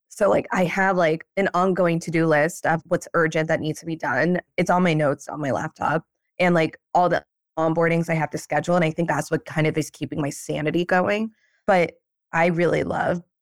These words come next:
interior design. Like, I love choosing the right furniture. I don't wanna just, like, choose something off of Amazon just because it's there. So I think that interest of mine is probably what's causing me to be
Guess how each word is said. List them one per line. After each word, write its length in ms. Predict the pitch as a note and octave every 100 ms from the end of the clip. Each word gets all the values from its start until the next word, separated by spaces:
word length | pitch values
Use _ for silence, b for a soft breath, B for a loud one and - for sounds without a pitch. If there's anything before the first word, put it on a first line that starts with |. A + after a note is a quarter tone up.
| _
interior 480 | F3+ E3+ E3+ D#3+ E3
design. 560 | D#3+ E3 F3 E3 F3 F#3+
Like, 200 | E3+ -
I 100 | D#3+
love 420 | D#3 D#3 D#3 E3+ -
choosing 460 | - F3+ E3 E3+ D#3+
the 80 | D#3+
right 200 | D3+ -
furniture. 480 | - D3 D#3 E3+ E3
I 60 |
don't 120 | D#3 D#3
wanna 180 | D#3+
just, 180 | D#3 D#3
like, 120 | D#3
choose 220 | - E3 D#3
something 220 | D#3+ D#3+
off 140 | D3+
of 80 | D#3 -
Amazon 480 | D3+ D3+ D#3 D#3+
just 160 | D3+ C#3+
because 300 | - - C#3
it's 140 | C3+
there. 400 | - A#2+ - E3+ - _ _
So 480 | - - E3+ D#3+ - -
I 100 | -
think 320 | E3 E3 D#3 - _ _
that 320 | D3 C#3+ - - _ -
interest 480 | D#3+ D#3+ F3+ F3 -
of 120 | F3
mine 300 | F3 F3+ F#3
is 120 | D3+
probably 420 | - D#3 D3 D3+
what's 280 | E3 E3 - _ _ _
causing 500 | - D#3+ D#3 E3 F3
me 180 | F3+ F#3
to 160 | F#3 F3+
be 400 | F3 E3 E3